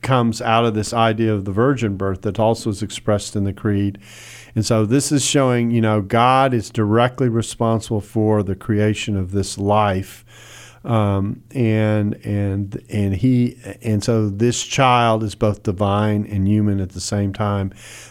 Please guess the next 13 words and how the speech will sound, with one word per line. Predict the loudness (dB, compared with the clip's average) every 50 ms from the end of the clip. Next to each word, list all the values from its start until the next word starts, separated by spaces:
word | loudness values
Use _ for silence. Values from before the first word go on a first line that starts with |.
| -8 0
That | 2 4 4 2 2 0 0
opens | 0 0 0 0 -2 -2 0 0
up | 0 0 -2
the | -6 -6
qualifications | -2 0 2 2 2 0 -2 -4 -8 -4 -2 0 0 0 0 -2 -2 -2 -2 -2 -2
of | -2 -2 -2 -4 -2
the | -2 -2 -2
figure | -4 -4 -2 -2 0 0 0 0 0 0
who's | 0 0 -2 -4 -6
going | -4 -2 0 0 0 0
to | -2
be | -2 -4 -4
sacrificed. | -2 -2 0 0 0 0 -2 -6 -8 -4 -2 -2 0 -2 -2 -4 -8 -12